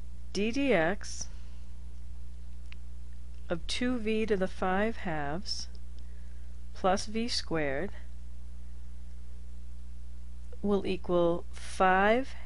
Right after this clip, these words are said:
halves times two v to the five halves minus one,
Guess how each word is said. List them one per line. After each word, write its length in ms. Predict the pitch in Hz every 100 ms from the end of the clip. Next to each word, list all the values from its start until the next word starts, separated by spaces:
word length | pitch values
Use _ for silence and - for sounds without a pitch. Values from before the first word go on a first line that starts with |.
| -
halves 720 | - 190 160 151 170 - - - -
times 640 | - - 180 180 220 247 -
two 600 | - - 196 175 170 -
v 320 | 175 170 185
to 100 | 175
the 200 | 165 160
five 480 | - - 220 240 269
halves 420 | 247 233 220 208
minus 460 | 190 185 185 175 -
one, 440 | 185 196 151 147